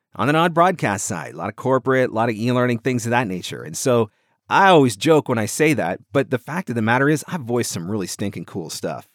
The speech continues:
in the past. I've done some e-learning courses that I have learned a ton from. I've done some e-learning courses that the subject matter scared the crap out of me too.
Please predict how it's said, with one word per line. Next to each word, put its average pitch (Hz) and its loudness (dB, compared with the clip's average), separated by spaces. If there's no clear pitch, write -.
in 82 -12
the 78 -14
past. - -14
I've 175 -2
done 147 2
some 95 -6
e-learning 139 0
courses 131 -2
that 101 -2
I 156 2
have 104 0
learned 131 0
a 98 -4
ton 123 -2
from. 117 0
I've 170 -4
done 139 2
some 101 -4
e-learning 110 -2
courses 104 -6
that 95 -6
the 95 -6
subject 107 -2
matter 101 0
scared 90 -6
the 98 -14
crap - 2
out 78 -4
of - -14
me - -14
too. - -6